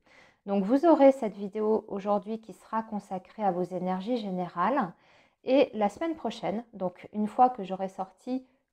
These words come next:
tous les signes pour les guidances générales, vous aurez une, euh, deuxième vidéo consacrée à vos énergies amoureuses. Voilà, hein, pour chaque signe, je vais faire une vidéo, euh, sur le domaine sentimental. Ça va nous permettre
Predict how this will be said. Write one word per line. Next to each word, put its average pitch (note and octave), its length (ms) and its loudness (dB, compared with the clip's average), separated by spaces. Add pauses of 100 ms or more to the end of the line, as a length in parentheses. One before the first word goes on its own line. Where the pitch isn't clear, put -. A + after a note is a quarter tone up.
(140)
tous F4 160 4
les B3+ 140 8
signes G3 480 -4 (160)
pour G#3 160 -10
les F#3+ 100 -2
guidances G#3+ 420 -6
générales, F#3 600 -2 (460)
vous D4 260 6
aurez C4 680 8
une, A#3 360 4
euh, F#3 280 10
deuxième C4+ 500 4
vidéo G#3+ 480 6
consacrée A3+ 640 -4
à B3 80 8
vos G3 120 -2
énergies F#3+ 680 -2 (160)
amoureuses. A3+ 720 -2 (220)
Voilà, F#3+ 300 2 (100)
hein, F#3 180 -6
pour - 180 -10
chaque A3 240 -2
signe, B3+ 360 -6
je - 100 -16
vais - 80 -6
faire C4 240 0
une G3+ 200 0
vidéo, A3 580 6 (580)
euh, G3 320 8
sur E4 180 0
le C#4+ 120 10
domaine A#3+ 320 0
sentimental. G3+ 800 -8 (560)
Ça A#3+ 180 4
va D4 140 10
nous D4+ 140 8
permettre C4 720 6